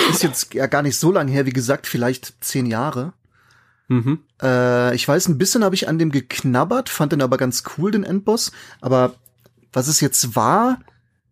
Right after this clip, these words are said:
Speaker 1: ob der nicht doch irgendeinen Bezug zum Film hatte? Nee,
Speaker 2: Ich,
Speaker 1: ich
Speaker 2: ich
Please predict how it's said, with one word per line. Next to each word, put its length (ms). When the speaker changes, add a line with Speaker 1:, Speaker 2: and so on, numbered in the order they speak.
Speaker 1:
ob 120
der 100
nicht 340
doch 240
irgendeinen 280
Bezug 480
zum 160
Film 440
hatte? 300
Nee, 240
Speaker 2:
Ich, 140
Speaker 1:
ich 60
Speaker 2:
ich 60